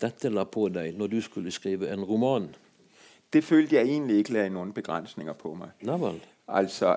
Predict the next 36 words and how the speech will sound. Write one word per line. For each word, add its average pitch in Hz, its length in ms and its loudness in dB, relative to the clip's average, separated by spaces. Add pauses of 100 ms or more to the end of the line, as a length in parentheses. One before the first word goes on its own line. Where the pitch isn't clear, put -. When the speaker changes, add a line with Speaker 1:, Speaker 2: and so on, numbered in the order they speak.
Speaker 2:
jeg 107 140 4
havde 120 140 4
jo 107 60 4
ikke 147 140 4
tænkt 131 200 0
mig 113 60 -2
at 113 60 2
skrive 113 240 0
sådan 107 160 -2
en 98 40 -2
roman, 95 340 -2
der 98 80 2
handlede 104 360 -2
om, 85 180 -2
at 80 100 -8
han 98 140 -6
havde 92 200 -2
et 92 160 -8
vildt 107 220 -6
sexliv, - 680 -6 (560)
eller 101 640 2
misbrugte 107 680 -2
børn, 87 540 -4
eller 87 320 -2 (340)
sådan - 220 -6
nogle 98 240 -4
andre 117 280 -2
hemmeligheder, 101 640 -2
jeg 104 180 -2
Speaker 1:
Mhm. 98 60 -2
Speaker 2:
ville 90 180 -6 (240)
trække 90 320 -2
frem. 85 280 -4 (640)
Jeg 110 220 4
kendte 139 380 2
endda 98 340 0